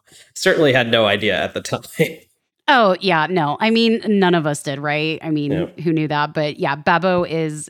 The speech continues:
Speaker 2: is a ridiculously expensive restaurant. <laughs> So I, I love that story. But I'm also sorry that happened because, you know, too, and I think that,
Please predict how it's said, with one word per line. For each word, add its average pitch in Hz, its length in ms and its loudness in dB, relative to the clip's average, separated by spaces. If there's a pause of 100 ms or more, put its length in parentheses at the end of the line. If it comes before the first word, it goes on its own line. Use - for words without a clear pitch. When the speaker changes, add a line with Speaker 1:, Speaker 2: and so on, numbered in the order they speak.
Speaker 2:
is 151 420 -6 (400)
a 180 60 -6
ridiculously 156 640 -4
expensive 147 360 -6
restaurant. 147 420 -6
<laughs> - 60 -2
So 226 180 4
I, 254 360 2
I 254 120 2
love 208 260 -2 (100)
that - 160 -8
story. 170 540 -6 (500)
But 240 80 2
I'm 240 140 4
also 294 220 2
sorry 285 300 4
that 254 160 0
happened 269 320 0
because, 240 280 -2
you 254 60 0
know, 247 100 2
too, 262 340 -2
and 226 100 0
I 220 80 2
think 233 300 -6
that, 196 380 0